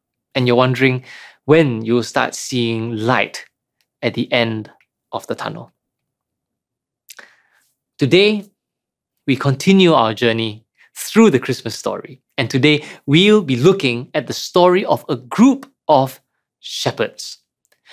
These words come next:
Now, this is a, a group of people who could do with some good news. In fact, they were considering, they were considered the outcasts of their day. You know, they had to work hard,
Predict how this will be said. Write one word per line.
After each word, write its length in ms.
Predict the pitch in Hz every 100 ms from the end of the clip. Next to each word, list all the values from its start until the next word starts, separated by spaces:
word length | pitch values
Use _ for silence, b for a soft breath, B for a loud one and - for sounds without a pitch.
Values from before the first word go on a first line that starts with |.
| b
Now, 160 | 160 -
this 200 | 262 233
is 200 | 165 160
a, 140 | 156
a 60 | 156
group 120 | 220
of 60 |
people 200 | 165 165
who 120 | 139 147
could 220 | 160 120
do 140 | 151
with 220 | 131 113
some 260 | - 127 110
good 160 | 123 139
news. 400 | 107 101 - - B B -
In 100 | 156
fact, 200 | 240 185
they 100 | 147
were 300 | 143 135 127 b b -
considering, 840 | 160 - 160 165 170 160 160 175 _ _ _ _ _ -
they 160 | 151
were 80 | 160
considered 500 | 170 175 226 247 202
the 120 | - -
outcasts 840 | 220 220 - 185 101 - - - _ _ _ -
of 200 | 120 110
their 120 | 113
day. 320 | 113 107 - _ _ _ _ _
You 80 | 135
know, 40 |
they 80 | 123
had 100 | 123
to 80 | 120
work 300 | 120 139 -
hard, 380 | 135 135 131